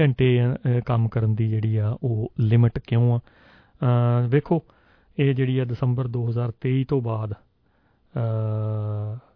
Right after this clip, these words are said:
ਕਰ ਸਕਦੀ ਆ ਕਿ, ਅਹ, ਜਿਹੜੀ ਆ ਜੀ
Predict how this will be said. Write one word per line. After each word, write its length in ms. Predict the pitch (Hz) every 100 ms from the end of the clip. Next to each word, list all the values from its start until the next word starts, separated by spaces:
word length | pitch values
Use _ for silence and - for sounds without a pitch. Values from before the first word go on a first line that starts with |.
| _ _
ਕਰ 140 | 120
ਸਕਦੀ 480 | 117 - 127 123 127
ਆ 60 | 123 - _ _ _ _ _
ਕਿ, 320 | - 120 113 - -
ਅਹ, 520 | 117 113 110 110 110
ਜਿਹੜੀ 320 | 110 110 110
ਆ 80 | 107
ਜੀ 260 | 104 110